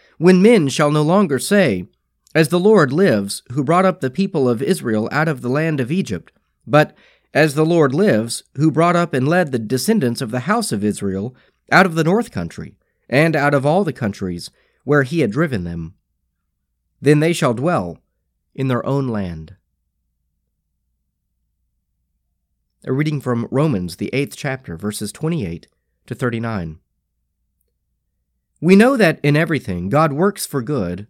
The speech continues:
with those who love him, who are called according to his purpose. For those whom he foreknew, he also predestined to be conformed to the image of his Son,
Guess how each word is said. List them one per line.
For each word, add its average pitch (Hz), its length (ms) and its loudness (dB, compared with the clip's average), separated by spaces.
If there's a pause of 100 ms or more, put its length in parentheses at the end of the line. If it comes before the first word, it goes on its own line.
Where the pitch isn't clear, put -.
with 143 220 0
those 202 320 2
who 160 100 -2
love 160 220 -2
him, 82 360 -10 (360)
who 156 140 2
are 156 80 4
called 185 320 2
according 113 580 -2
to 120 140 -10
his 107 120 -4
purpose. 135 640 -8 (920)
For 156 160 2
those 226 320 4
whom 196 240 4
he 165 160 -2
foreknew, 113 580 -4 (160)
he 165 140 2
also 180 280 0
predestined 143 720 -2 (240)
to 165 100 -2
be 196 140 4
conformed 165 720 0
to 143 80 -4
the 135 180 -4
image 151 240 0
of 101 80 -2
his 107 140 -6
Son, 113 420 -2